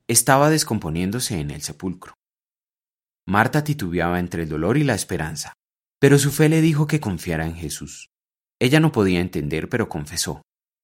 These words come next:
"Pero también sé ahora que todo lo que le pidas a Dios, Dios lo concederá". "Ahora", dijo. Su hermano estaba muerto. Ella todavía confiaba en el Señor. Jesús siempre está dispuesto a ayudar a los que creen.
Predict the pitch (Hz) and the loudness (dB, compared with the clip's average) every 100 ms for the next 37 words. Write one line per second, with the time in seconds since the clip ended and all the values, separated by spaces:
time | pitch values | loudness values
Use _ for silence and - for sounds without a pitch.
0 | _ _ - 113 117 113 92 98 135 147 | _ _ 4 6 6 2 -2 0 0 2
1 | 151 - 151 139 113 120 131 - 87 - | 2 2 2 0 0 -2 -4 -6 -8 0
2 | 131 143 139 139 87 80 90 82 73 64 | 2 2 -2 -4 -4 -4 -4 -4 -6 -8
3 | 76 98 147 - _ _ _ _ _ 135 | -6 -4 -4 -6 _ _ _ _ _ 6
4 | 151 165 170 117 98 92 78 78 - _ | 6 6 2 0 -2 -2 -4 -6 -10 _
5 | _ _ _ _ _ _ _ _ _ 98 | _ _ _ _ _ _ _ _ _ 4
6 | 107 127 78 - _ _ 92 101 73 - | 6 6 0 -8 _ _ -2 -2 -2 -14
7 | _ _ _ _ _ _ _ _ - 113 | _ _ _ _ _ _ _ _ -2 0
8 | 82 90 123 160 - 85 73 85 78 - | 0 0 2 2 2 0 0 -4 -4 -8
9 | - _ _ _ _ - 135 170 160 107 | -20 _ _ _ _ 0 2 4 4 2
10 | 85 85 107 107 82 80 76 85 80 78 | 2 0 0 -4 -4 -4 -4 -4 -6 -6
11 | 90 123 - _ _ _ _ _ _ _ | -6 -6 -8 _ _ _ _ _ _ _
12 | _ _ - 120 160 - 180 175 175 151 | _ _ 0 2 4 6 6 6 2 4
13 | 117 117 120 - 123 110 90 82 92 90 | 2 2 -2 -2 -2 0 2 2 0 -4
14 | - 76 69 - | -8 -10 -10 -10